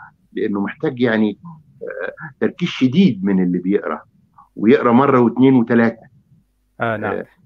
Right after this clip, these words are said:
Speaker 2: لكن
Speaker 1: آه.
Speaker 2: الفيديو، الف-، الفيديوهات، الفيديوهات، آه، يعني بتشجع أكتر حتى. و-، وعلى فكرة ممكن ن-، نقرأ المقال برضو اللي موجود في ال-، في موقع الحوار المتمدن، والرابط بتاعه ح-، موجود في ال-، وصف الفيديو.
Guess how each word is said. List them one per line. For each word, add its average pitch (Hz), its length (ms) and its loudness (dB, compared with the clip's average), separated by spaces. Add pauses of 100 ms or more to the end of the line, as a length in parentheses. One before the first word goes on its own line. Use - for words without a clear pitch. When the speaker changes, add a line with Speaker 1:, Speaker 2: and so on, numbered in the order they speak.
(480)
Speaker 2:
لكن 160 300 -2
Speaker 1:
آه. 165 120 2
Speaker 2:
الفيديو، 170 540 -2
الف-، 131 200 -8
الفيديوهات، 139 680 -6
الفيديوهات، 123 720 -6
آه، 113 1040 -8 (260)
يعني 117 280 -10
بتشجع 147 560 -4
أكتر - 260 -8
حتى. 131 320 -8
و-، 120 340 -6
وعلى 131 220 0
فكرة 190 240 -6
ممكن 175 360 -6
ن-، 185 200 -10
نقرأ 135 240 -6
المقال 127 360 -6
برضو 139 240 -8
اللي 123 120 -10
موجود 123 280 -8
في 123 100 -14
ال-، 107 300 -10 (460)
في 113 100 -16
موقع 135 260 -6
الحوار 131 280 -2
المتمدن، 131 640 -8 (340)
والرابط 147 280 -4
بتاعه 135 320 -4
ح-، 117 220 -8
موجود 110 320 -14
في - 100 -18
ال-، 107 240 -12
وصف 117 300 -6
الفيديو. 117 340 -14